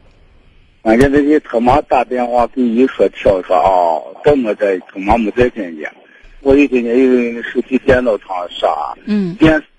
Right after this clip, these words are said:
Speaker 1: 看电视也有手机，手机他妈把手机都没了。为什么现在刷电了那个手机，<laughs> 拿他旧手机还得刷？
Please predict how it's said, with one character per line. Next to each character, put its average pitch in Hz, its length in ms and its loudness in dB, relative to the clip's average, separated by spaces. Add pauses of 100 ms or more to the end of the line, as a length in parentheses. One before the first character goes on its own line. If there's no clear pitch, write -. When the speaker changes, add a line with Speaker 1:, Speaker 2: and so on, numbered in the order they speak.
(100)
Speaker 1:
看 143 140 -8
电 139 320 -2
视 120 240 -4
也 135 720 0
有 110 60 -8
手 135 200 -4
机， 101 240 -10
手 151 100 0
机 110 160 -6
他 98 120 -10
妈 107 160 0
把 117 100 -6 (120)
手 120 120 -6
机 98 80 -14 (140)
都 104 80 -2
没 104 100 -12
了。 - 160 -10 (460)
为 131 60 4
什 147 160 2
么 131 180 -2
现 113 160 -2
在 113 140 2
刷 101 240 0
电 98 280 -6
了 82 80 -10
那 107 200 2
个 92 200 2
手 110 140 0
机， 76 220 -10 (340)
<laughs> 160 400 -2
拿 120 140 2
他 127 200 -10
旧 135 140 -2
手 131 160 -6
机 90 180 -8
还 78 140 -6
得 78 260 -8
刷？ - 100 -18